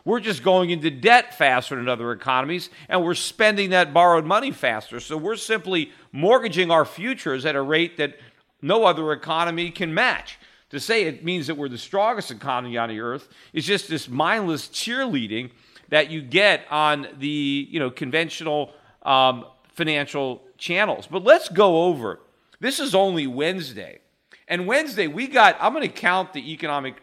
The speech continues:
numbers we got out this morning. One, two, three, four, five, six, seven, eight, nine data points were released. Nine for nine were below estimates, expectations. Nine out of nine. I mean, what's the odds of that? I mean, if you were gonna get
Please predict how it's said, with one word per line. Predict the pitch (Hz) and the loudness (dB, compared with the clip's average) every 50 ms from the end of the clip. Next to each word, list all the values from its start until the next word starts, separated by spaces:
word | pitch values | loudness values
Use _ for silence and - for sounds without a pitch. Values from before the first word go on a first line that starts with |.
| _ _ | _ _
numbers | 139 131 147 160 151 135 123 110 | -8 -6 -6 -6 -4 -8 -10 -8
we | 123 127 127 | -10 -12 -6
got | 113 131 127 127 | -4 -2 -2 0
out | 131 127 127 127 | 0 -2 -2 -6
this | 120 - - | -12 -16 -12
morning. | 143 151 143 120 107 110 | -8 -8 -6 -6 -8 -8
One, | 131 156 190 226 233 214 | -4 -4 -4 -4 -4 -8
two, | - - 208 185 180 | -10 -10 -8 -8 -8
three, | 175 - - 156 151 151 156 | -10 -10 -10 -6 -6 -6 -6
four, | 143 - - 135 123 117 120 | -8 -10 -8 -6 -6 -6 -6
five, | - _ 147 147 156 170 190 180 | -6 _ -2 0 0 0 -2 -2
six, | 185 - 165 156 143 131 - - _ _ _ _ _ _ _ _ _ | -6 -8 -8 -8 -8 -8 -10 -20 _ _ _ _ _ _ _ _ _
seven, | _ - - 180 175 185 180 196 202 196 185 165 - _ _ | _ -8 -2 0 0 2 0 0 -4 -4 -6 -10 -14 _ _
eight, | - 151 160 160 160 156 - _ | -4 -2 -2 -2 -2 -4 -10 _
nine | 147 139 143 165 175 185 202 214 220 233 240 247 233 170 - 139 | -12 -6 -2 0 0 0 2 2 0 0 0 -4 -8 -10 -14 -6
data | 110 165 180 190 175 165 | -4 0 0 0 0 -2
points | - - 147 139 127 127 117 - - | -6 -8 -8 -6 -6 -8 -8 -10 -10
were | 147 | -10
released. | 127 135 139 143 151 120 85 - - _ _ _ _ _ _ _ _ | -8 -8 -8 -8 -8 -8 -10 -12 -18 _ _ _ _ _ _ _ _
Nine | 131 147 175 202 226 262 285 285 262 | 0 4 6 6 8 8 6 6 2
for | - - 233 220 | -2 -4 -4 -2
nine | 185 180 185 185 175 151 117 92 78 - - _ _ | 2 4 4 4 4 2 0 -2 -6 -14 -20 _ _
were | _ 135 147 | _ -6 -6
below | 131 139 151 156 151 151 143 | -4 -2 -2 0 2 2 2
estimates, | 143 139 135 - - 131 98 76 76 - - - _ - | 2 0 0 -4 -8 -8 -8 -8 -14 -20 -20 -20 _ -4
expectations. | 143 143 - - 156 139 - - 139 120 - - 101 98 104 | -4 -4 -2 -4 -4 -4 -2 -2 -4 -4 -4 -10 -14 -12 -6
Nine | 123 147 202 233 269 302 285 | 0 2 2 4 4 4 4
out | 277 254 247 226 | 4 2 2 2
of | 190 | 2
nine. | 185 190 185 160 120 92 - - _ _ _ _ _ _ _ _ - | 2 2 2 2 0 -4 -8 -16 _ _ _ _ _ _ _ _ -6
I | |
mean, | 180 190 | -4 2
what's | 202 269 302 - - | 4 4 4 4 0
the | 302 240 202 | -6 -4 0
odds | - 185 202 208 202 151 123 | 2 6 6 6 6 4 0
of | 127 117 | -6 -4
that? | 139 151 147 110 - - - _ _ _ _ _ _ _ | -2 0 0 -2 -4 -10 -18 _ _ _ _ _ _ _
I | - | -6
mean, | 170 185 190 | -4 -2 -2
if | 180 156 | -2 -4
you | 220 277 | -4 -4
were | 277 240 | -2 -2
gonna | 208 185 165 | -2 -2 0
get | 156 170 - | -2 -2 -2